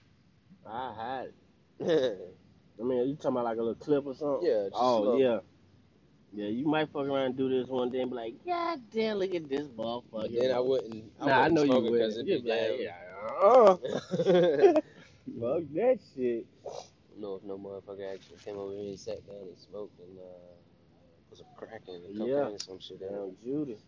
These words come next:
Speaker 2: I don't need no Judy fly. I
Speaker 1: Hell
Speaker 2: asked Leo if he knew
Speaker 1: no.
Speaker 2: what a Judy fly was. He said no.
Speaker 1: He not hip to shit like that.
Speaker 2: Well, he's done cocaine and he smoked weed before.
Speaker 1: Yeah, but, like, Judy's and shit, I don't
Speaker 2: Mm-hmm.
Speaker 1: think nothing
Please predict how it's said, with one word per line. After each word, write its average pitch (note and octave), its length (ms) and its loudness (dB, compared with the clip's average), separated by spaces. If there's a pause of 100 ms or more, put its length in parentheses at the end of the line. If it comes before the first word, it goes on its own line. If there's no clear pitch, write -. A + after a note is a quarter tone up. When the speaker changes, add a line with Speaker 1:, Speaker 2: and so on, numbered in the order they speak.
(140)
Speaker 2:
I D2+ 40 -20
don't F#2 140 -16
need G#2+ 120 -8
no F#2+ 120 -10
Judy G#2 280 -12
fly. F#2 260 -12
I G#2 40 -12
Speaker 1:
Hell A#2+ 160 0
Speaker 2:
asked A2+ 140 0
Leo B2+ 260 2
if - 60 -8
he - 80 -4
knew C3+ 120 0
Speaker 1:
no. A2+ 60 -4
Speaker 2:
what A2 120 -8
a - 40 -20
Judy G#2 200 -14
fly G#2 240 -10
was. G2+ 360 -12
He G#2+ 60 -20
said G#2 240 -16
no. G#2+ 220 -8 (1040)
Speaker 1:
He D3+ 80 -6
not C#3+ 240 -4
hip B2+ 220 -8
to - 100 -20
shit E2+ 260 -16
like D#2+ 240 -16
that. E2 200 -16 (120)
Speaker 2:
Well, B2 340 2
he's C#3+ 160 -2
done B2+ 200 2
cocaine B2+ 420 0
and G#2+ 100 -2
he B2 60 -4
smoked A#2 340 -4
weed A#2 220 -6
before. F#2 440 -8 (100)
Speaker 1:
Yeah, A#2+ 240 -2
but, A2+ 320 -6
like, G2+ 200 -10 (140)
Judy's C3+ 580 -2
and B2+ 120 -8
shit, C#3 320 -6
I - 80 -14
don't B2 260 -8
Speaker 2:
Mm-hmm. A#2+ 40 -8
Speaker 1:
think G2 140 -6
nothing G2+ 260 -8